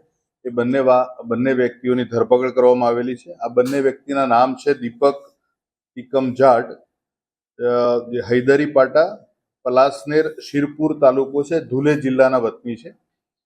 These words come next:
અને સતેજ તેમર પાવરા, એ પણ શિરપુર તાલુકાનો અને જોઈદા ગામનો વતની છે, ધુલે જિલ્લાનો. આ બંને વ્યક્તિઓ એમના એક સગા છે, શાંતારામ પાવરા.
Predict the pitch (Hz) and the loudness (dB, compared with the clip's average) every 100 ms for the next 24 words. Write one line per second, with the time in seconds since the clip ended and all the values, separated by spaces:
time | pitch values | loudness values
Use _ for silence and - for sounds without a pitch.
0 | _ 117 127 127 - 135 156 151 - 143 | _ -6 -4 -4 -2 0 0 -2 -4 0
1 | 139 139 139 123 131 127 117 - _ _ | 2 2 4 4 4 2 0 -2 _ _
2 | _ _ 127 131 135 135 139 139 139 127 | _ _ -4 2 2 2 0 2 0 0
3 | - _ _ _ - 131 127 143 135 131 | -6 _ _ _ -10 -6 -6 -6 2 4
4 | 127 131 131 135 127 120 120 120 113 120 | 4 2 2 2 0 0 0 -2 0 0
5 | 123 131 127 123 131 120 117 - 127 127 | 4 4 4 0 0 0 0 -4 -8 -6
6 | 120 123 110 104 95 98 120 _ _ _ | -2 0 -2 -6 -8 -8 -14 _ _ _
7 | _ _ _ - 123 123 123 135 151 143 | _ _ _ -4 -2 0 0 2 2 2
8 | 139 147 151 147 135 139 139 135 123 - | -2 -2 2 2 2 0 0 -2 -4 2
9 | 123 139 135 - 135 156 _ - 127 123 | 4 4 4 -2 -8 -8 _ 0 0 2
10 | 135 139 135 - 113 117 117 - | 2 2 2 0 2 2 -2 -4